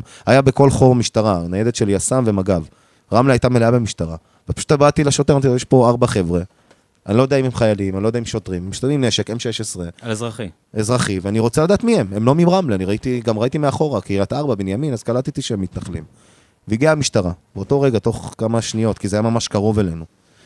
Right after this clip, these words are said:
Speaker 1: עכשיו, אני גם הייתי חכם, בגלל העברית שלי, הם חשבו שאני יהודי בכלל,
Speaker 2: Mm.
Speaker 1: בגלל זה הם דיברו איתי,
Speaker 2: כן, אנחנו
Speaker 1: המתנחלים.
Speaker 2: מבטא גם.
Speaker 1: אז הם ח-, חשבו שאני יהודי, ואני שיחקתי אותה, אתה יודע, ניואנסים. "אה, צדיק, מה העניינים צדיק?" אז הם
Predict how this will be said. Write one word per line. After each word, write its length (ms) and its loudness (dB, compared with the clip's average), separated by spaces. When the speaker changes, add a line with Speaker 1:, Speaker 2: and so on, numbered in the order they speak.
Speaker 1:
עכשיו, 260 0
אני 100 4
גם 120 6
הייתי 180 4
חכם, 380 2
בגלל 180 4
העברית 320 4
שלי, 400 2
הם 80 -16
חשבו 220 -10
שאני 160 -2
יהודי 240 6
בכלל, 220 2
Speaker 2:
Mm. 40 -6
Speaker 1:
בגלל 180 -2
זה 80 2
הם 60 6
דיברו 260 8
איתי, 160 4
Speaker 2:
כן, 60 -2
אנחנו 180 -2
Speaker 1:
המתנחלים. 200 0
Speaker 2:
מבטא 100 -10
גם. 60 -14
Speaker 1:
אז 100 -4
הם 80 2
ח-, 100 2
חשבו 300 2
שאני 200 4
יהודי, 280 8
ואני 180 4
שיחקתי 320 -2
אותה, 120 2
אתה 140 0
יודע, 260 -2
ניואנסים. 440 2
"אה, 100 0
צדיק, 320 2
מה 60 2
העניינים 220 2
צדיק?" 360 -2
אז 120 -4
הם 80 -2